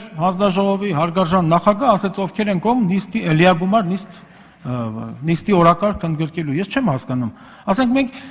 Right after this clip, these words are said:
եթե չեք ուզում անցնի նախագիծը, դա ուրիշ բան։ Բայց առաջի քվեարկությունից հետո չորս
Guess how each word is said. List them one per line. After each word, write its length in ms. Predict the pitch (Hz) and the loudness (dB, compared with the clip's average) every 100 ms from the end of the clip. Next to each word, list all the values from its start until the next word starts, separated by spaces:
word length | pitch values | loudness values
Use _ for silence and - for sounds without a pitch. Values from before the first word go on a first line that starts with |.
| - - | -8 2
եթե 240 | 226 285 | 2 4
չեք 280 | 254 285 339 | 4 2 2
ուզում 240 | 285 269 202 | 0 2 2
անցնի 260 | 175 - 151 | 0 -2 -4
նախագիծը, 540 | 135 156 127 127 135 143 | -4 -6 -8 -8 -6 -6
դա 120 | 254 | -4
ուրիշ 200 | 302 269 - | -4 -8 -8
բան։ 240 | 110 95 - _ _ - | -10 -12 -20 _ _ 4
Բայց 180 | 254 294 | 4 6
առաջի 340 | 311 320 311 - | 4 4 2 -2
քվեարկությունից 720 | 247 294 269 277 - 269 262 | 0 2 0 -2 0 2 2
հետո 160 | 262 247 | 0 0
չորս 320 | - 240 262 | 2 2 2